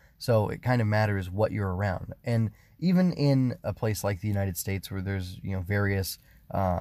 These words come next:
ideologies and whatnot, uh, depending on the area that you're in, there's more or less freedom, there's more or less safety, more or less safety. And I, I don't mean, um, laws to enforce safety, I mean actual safety. There are, like, uh, Irvine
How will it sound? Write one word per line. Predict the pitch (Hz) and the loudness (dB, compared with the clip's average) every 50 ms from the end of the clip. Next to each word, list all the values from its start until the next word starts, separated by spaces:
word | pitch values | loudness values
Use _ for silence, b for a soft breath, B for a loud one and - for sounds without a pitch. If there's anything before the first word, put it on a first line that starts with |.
| - | 2
ideologies | 113 113 107 104 101 98 98 95 90 95 101 95 87 | 2 4 4 4 2 2 0 0 0 -2 -2 -2 0
and | 95 | 0
whatnot, | 95 95 98 98 98 98 98 - b b b b b b | 0 0 0 0 -2 -2 -4 -6 b b b b b b
uh, | - 104 | -2 0
depending | 110 107 147 139 - 190 185 180 165 | 2 2 2 2 4 4 4 6 6
on | 143 | 4
the | 127 107 113 | 4 2 2
area | 143 175 165 131 110 | 2 2 2 2 2
that | 98 95 - - | 0 -2 -4 -2
you're | 110 107 | -2 0
in, | 107 104 101 98 - - _ _ _ _ _ _ _ _ _ _ _ _ - - - - | 0 0 0 -2 -4 -6 _ _ _ _ _ _ _ _ _ _ _ _ -20 -20 -10 -4
there's | 127 127 113 104 92 | 0 0 0 2 2
more | 110 110 104 | 2 2 2
or | 98 | 0
less | 92 95 - | 0 -2 -6
freedom, | - - 156 151 147 143 147 147 B B B B B B | -4 0 2 4 4 4 4 2 B B B B B B
there's | - 107 107 87 | -2 -2 0 0
more | 104 101 95 | 2 0 0
or | 90 | 0
less | 92 98 - - | -2 -4 -4 -2
safety, | - 135 131 117 - - 123 - - - - | 0 0 0 0 -2 -4 -6 -6 -6 -10 -4
more | 113 110 117 113 | 0 0 2 2
or | - 107 104 | 2 0 2
less | 104 101 95 - - - | 2 0 0 -2 -6 -8
safety. | - - - 131 131 117 - 127 123 120 113 | -6 -2 0 0 0 0 0 -2 0 0 2
And | 110 120 | 4 6
I, | 127 | 6
I | 131 127 117 117 | 6 6 6 4
don't | 120 123 127 123 | 6 4 4 2
mean, | 120 117 113 107 101 - | 2 2 2 2 0 -2
um, | - 98 101 95 92 92 - - - - _ _ | -2 -2 -2 -2 -2 -4 -6 -8 -14 -20 _ _
laws | - 104 120 139 139 127 110 101 95 90 - - - - | -2 2 6 6 6 6 6 2 -2 -4 -8 -12 -12 -6
to | - 113 | -4 -4
enforce | 98 - - 185 196 - | -4 -2 0 0 0 0
safety, | - 98 95 87 - 101 | -4 -6 -8 -4 -4 -2
I | |
mean | 104 113 107 101 | -2 -2 -2 -2
actual | - 117 110 - - - 110 98 | -2 -4 -4 -4 -6 -6 -6 -6
safety. | - 127 131 - - - 104 107 B B B B B B B B B - | -4 -4 -4 -4 -6 -8 -12 -12 B B B B B B B B B 0
There | 110 107 107 107 104 101 - | 2 4 4 4 2 0 0
are, | 104 107 104 101 101 98 95 - - - | 2 2 2 2 2 0 -2 -4 -4 -4
like, | 104 110 110 98 - - | 0 0 0 0 0 0
uh, | 107 104 101 98 95 95 - - | 0 2 2 2 2 0 -2 0
Irvine | - 127 123 107 110 107 101 101 98 95 95 92 85 | 2 2 4 4 4 2 2 0 0 -2 -4 -4 -6